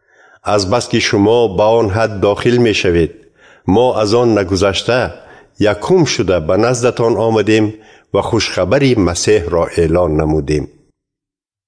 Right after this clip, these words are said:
از محنت دیگران که گویا آن را ما کرده باشیم فخر نمی کنیم، بلکه امیدوار می شویم که با زیاد شدن ایمانتان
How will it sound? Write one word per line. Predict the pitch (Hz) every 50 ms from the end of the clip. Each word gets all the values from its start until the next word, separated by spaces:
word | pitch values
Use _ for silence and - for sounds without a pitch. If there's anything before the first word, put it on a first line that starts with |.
| _ _ _ _ _ -
از | - 107 113 107 123
محنت | 127 135 131 117 131 160 151 - 156
دیگران | 139 123 120 127 120 107 120 120 120 139 151 139 127
که | - 120 110
گویا | 104 113 127 135 127 120 117 113
آن | 113 117 123 123
را | 107 113 110
ما | 104 101 101 117 139
کرده | 127 - 131 123 117 110 117 117
باشیم | 110 113 113 107 - - 113 104 110 110 110 - - - - _ _ _ _
فخر | - - 117 117 - - 120 101
نمی | 110 113 117 127 135 131 113
کنیم، | - - - 87 82 78 69 - - - _ _ _ _ _ - _ _ _ _ -
بلکه | 107 117 139 131 135 - 151 123 - -
امیدوار | 117 117 117 117 113 98 90 90 98 120 151 165 147
می | 127 131 127 120
شویم | - - 123 107 110 107 101 95
که | - - 104
با | 87 87 104 113 113
زیاد | 95 90 101 110 110 107 -
شدن | - - 104 95 98 143 165 170
ایمانتان | 156 131 113 117 110 107 107 104 101 98 90 - - 98 87 80 71